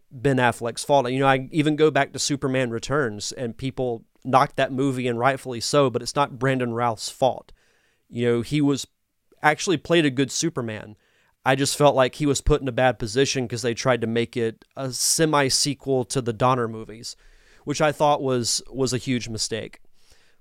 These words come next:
Carlos asked, and I love this question, "How long does it take you to do your hair?"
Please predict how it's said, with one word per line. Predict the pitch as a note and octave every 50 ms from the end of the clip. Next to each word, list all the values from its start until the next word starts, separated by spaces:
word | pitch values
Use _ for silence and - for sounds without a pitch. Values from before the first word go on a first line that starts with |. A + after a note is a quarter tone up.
| _ _ _ _ - _ _ _ _ _ _ _ _ _ - - - -
Carlos | - F3 F3+ F#3+ A3 G#3+ F#3+ -
asked, | F#3+ F3 D#3+ D#3 D#3 D3+ -
and | F3
I | D3+ D3
love | D3 D3 D3 C#3+
this | C#3 C3+ -
question, | - - C3+ B2+ - - C3 A#2+ - _ - - _
"How | - D#3
long | E3 F#3 G#3 A3+
does | A3 G#3+ F3 F#3+
it | E3
take | - E3 E3+ E3 -
you | F#3 E3+
to | D3+
do | C3+ C3 C#3
your | C#3 C3 A#2+ A#2
hair?" | G#2+ A#2 A2 F#2+ - A2+ A#2